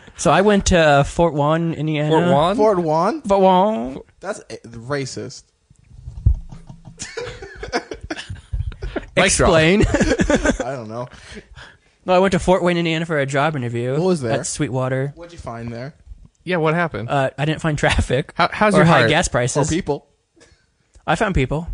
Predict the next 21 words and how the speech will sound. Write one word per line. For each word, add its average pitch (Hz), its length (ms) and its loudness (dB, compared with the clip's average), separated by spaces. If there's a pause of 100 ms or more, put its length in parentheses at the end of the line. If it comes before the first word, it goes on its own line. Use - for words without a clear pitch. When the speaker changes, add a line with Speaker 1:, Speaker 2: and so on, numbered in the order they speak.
Speaker 2:
How, 156 160 -4
how's 160 200 0
your 147 80 0
heart, 143 220 2
Speaker 3:
Six. 110 160 -2
Speaker 2:
though? - 120 -16 (600)
Speaker 1:
<laughs> - 0 -
No, 233 100 0
there's - 300 -2
a, 123 80 -10 (480)
what, - 400 -4
what's - 120 -6
going 226 180 2
on? 160 240 2
Speaker 3:
<laughs> - 80 -16
Speaker 1:
My - 380 0 (500)
heart 247 340 4
is, 190 300 0 (280)
uh, 190 180 0 (260)
it's 175 160 -2
dying. 147 400 0